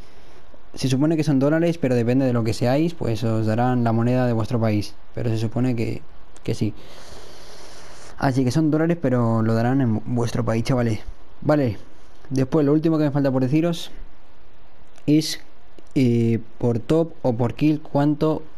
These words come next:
puntos os dan. ¿Cuántos puntos, chavales? Llegar al top dos más seis puntos. Llegar al top tres más dos puntos. Top cuatro más tres puntos.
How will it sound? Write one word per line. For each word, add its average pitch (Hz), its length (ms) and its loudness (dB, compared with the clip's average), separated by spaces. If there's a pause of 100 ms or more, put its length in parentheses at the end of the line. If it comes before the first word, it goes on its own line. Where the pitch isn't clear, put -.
(460)
puntos 147 380 2
os 117 120 2
dan. 113 180 2
¿Cuántos 139 280 0
puntos, 117 280 0
chavales? 120 400 0 (1400)
Llegar 135 300 4
al 170 100 4
top 147 160 2
dos 175 420 0
más 127 260 2
seis 135 160 0
puntos. 117 600 0 (340)
Llegar 127 360 2
al 151 100 2
top 135 160 0
tres 165 380 -2 (180)
más 123 220 2
dos 131 160 0
puntos. 117 540 0
Top 139 220 0
cuatro 156 360 2
más 127 200 0
tres 127 200 0
puntos. 120 480 0